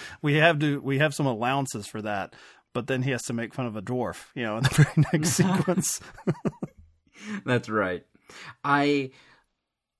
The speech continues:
Speaker 2: have to, uh, point out, um, one particular performance. Uh, I don't know the actress's name, but, but it's, it's, her character name is, uh, Lee Yuna. She's the, um, the one who cannot speak, but she can hear and she signs.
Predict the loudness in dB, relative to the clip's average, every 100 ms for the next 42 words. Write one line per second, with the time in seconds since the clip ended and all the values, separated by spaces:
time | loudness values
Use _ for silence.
0 | -16 -10 -4 -4 -4 -12 -4 -2 -2 -4
1 | -6 -8 -8 -6 -6 -6 -4 -2 -4 -6
2 | -8 -8 -6 0 2 2 -2 _ _ -6
3 | -6 -4 -6 -2 -2 -2 -8 -10 -6 -4
4 | -2 -4 -6 -8 -6 -4 -2 -2 -2 -2
5 | -4 -6 -10 -16 -12 -10 -8 -8 -4 -6
6 | -4 -8 -8 -8 -10 -12 -14 -14 -20 -20
7 | -14 -6 -4 -2 -2 -2 -2 -2 -2 -4
8 | -6 -4 -6 -6 -2 -2 -2 -6 -6 -6
9 | -4 -4 -4 -6 -8 -10 -8 -6 -6 -4
10 | -4 -4 -6 -8 -8 -10 -10 -8 -4 -4
11 | -4 -6 -6 -4 -6 -12 -10 -8 -8 -8
12 | -12 -12 -12 -14 -6 -4 -2 -4 -6 -10
13 | -12 -14 -6 -4 -4 -6 -10 -16